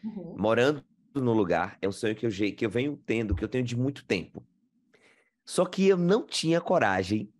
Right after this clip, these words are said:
Speaker 2: de tomar essa decisão, porque uma coisa que vocês ainda, né, quem não me conhece, que tá ouvindo o podcast, é que eu trabalhei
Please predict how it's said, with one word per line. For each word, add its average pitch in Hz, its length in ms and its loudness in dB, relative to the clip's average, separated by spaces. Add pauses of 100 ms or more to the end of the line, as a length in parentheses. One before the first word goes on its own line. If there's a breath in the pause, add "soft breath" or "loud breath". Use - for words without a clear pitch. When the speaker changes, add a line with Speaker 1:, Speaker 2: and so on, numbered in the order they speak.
Speaker 2:
de 92 180 -10
tomar 120 340 2
essa 117 180 -4
decisão, 104 720 -2
porque 92 680 -4 (280 soft breath)
uma 151 200 2
coisa 156 360 2
que 123 160 -4
vocês 107 400 0
ainda, 82 500 -2 (160)
né, 98 220 0 (180)
quem 101 120 -2
não 95 120 0
me 95 80 -2
conhece, 87 460 -4
que - 80 -18
tá 92 120 -2
ouvindo 92 280 0
o 98 40 -2
podcast, 85 800 -2 (560 soft breath)
é 110 120 2
que 117 400 -6
eu 160 180 6
trabalhei 120 600 2